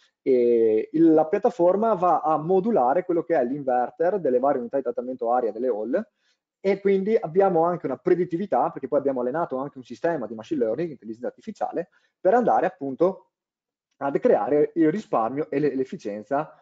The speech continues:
anche del sessantacinque per cento in alcuni picchi, eh, della giornata, andando a risparmiare insomma un, un bel po' di euro. Questi sono dati dell'energia di maggio dell'anno scorso, quindi, eh,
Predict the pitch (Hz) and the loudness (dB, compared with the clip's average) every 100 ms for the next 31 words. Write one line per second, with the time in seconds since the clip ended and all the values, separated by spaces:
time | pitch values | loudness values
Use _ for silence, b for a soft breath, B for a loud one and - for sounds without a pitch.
0 | b b - 131 131 165 - _ _ - | b b -6 -6 -2 -4 -4 _ _ -2
1 | 147 151 151 143 135 156 127 196 - 117 | -2 -2 -6 -6 -6 -4 -2 -2 -4 -8
2 | 110 139 - 123 120 - 139 131 139 156 | -4 -4 -4 -8 -8 -4 -4 -4 -8 -6
3 | 117 - - 127 131 b b _ 120 113 | -6 -8 -4 -4 -4 b b _ 0 2
4 | 110 107 110 110 107 120 120 113 117 117 | 2 2 0 0 2 2 2 2 2 0
5 | - 110 104 85 - 131 - b b b | -2 -2 -2 -8 -6 -6 -8 b b b
6 | b b 175 117 139 131 110 117 120 117 | b b -2 0 2 4 4 2 0 -4
7 | - 160 123 98 117 - 107 107 107 110 | -4 -4 -2 -4 -6 -8 -10 -8 -6 -8
8 | - _ - 131 127 131 131 - _ _ | -12 _ -12 -8 -2 -2 -2 -6 _ _
9 | - _ 151 139 147 117 107 87 - 95 | -20 _ -6 0 2 2 2 -2 -2 -6
10 | 95 _ _ _ _ _ - 143 - 131 | -8 _ _ _ _ _ -6 -6 -6 -2
11 | 123 127 123 123 117 110 123 127 120 110 | 0 0 0 0 -2 -4 0 0 0 -4
12 | 110 117 104 101 101 - 98 95 101 104 | -2 -4 -4 -6 -10 -6 -8 -8 -16 -18
13 | 98 104 101 _ _ 107 104 101 104 | -14 -14 -14 _ _ -18 -16 -14 -16